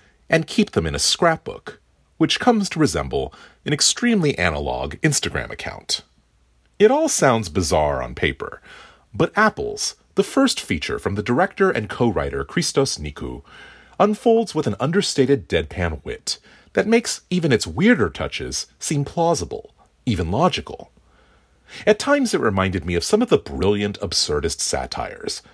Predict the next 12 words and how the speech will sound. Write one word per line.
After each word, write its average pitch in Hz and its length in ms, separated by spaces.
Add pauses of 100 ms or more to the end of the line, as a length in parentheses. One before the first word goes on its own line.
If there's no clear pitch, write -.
(160)
like 95 240
Dogtooth - 680 (120)
and 85 100
Attenberg, 87 680 (400)
that 180 100
have - 160
put - 240
Greek 104 240
cinema 85 440
on 78 160
the 82 80
map 107 420